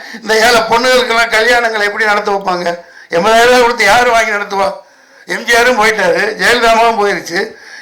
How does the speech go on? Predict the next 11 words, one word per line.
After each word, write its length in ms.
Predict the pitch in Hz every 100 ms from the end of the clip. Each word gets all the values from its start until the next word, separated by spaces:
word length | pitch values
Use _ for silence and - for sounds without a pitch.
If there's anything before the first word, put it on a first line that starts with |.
| -
ஏதோ 240 | 233 240 254
தாலிக்கு 360 | 247 240 240 233 226
தங்கம்னாலும் 560 | 226 226 226 240 226
தூக்கி 200 | 233 214
கொடுத்து 300 | 196 220 240 240 - 233 -
ஒரு 160 | - 240
நாலு 220 | 226 233 214
பவுன், 240 | 226 233
அஞ்சு 140 | 226 214
பவுன் 320 | 226 233 226
கொடுக்கலாம், 480 | 220 254 220 190 196